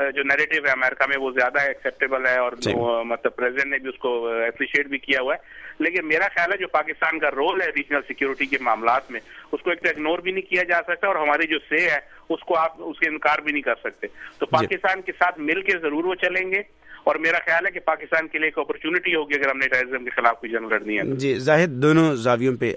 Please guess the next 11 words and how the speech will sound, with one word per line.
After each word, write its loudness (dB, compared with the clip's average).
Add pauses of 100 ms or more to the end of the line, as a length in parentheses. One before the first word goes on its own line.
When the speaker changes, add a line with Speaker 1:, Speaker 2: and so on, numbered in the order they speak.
Speaker 2:
آپ -2
کی، 0 (100)
آ، -6 (500)
نظر، 0 (120)
جتنا 0
مختصر -2
آپ 4
اس -8
کو -4
کہہ -8
سکیں۔ -4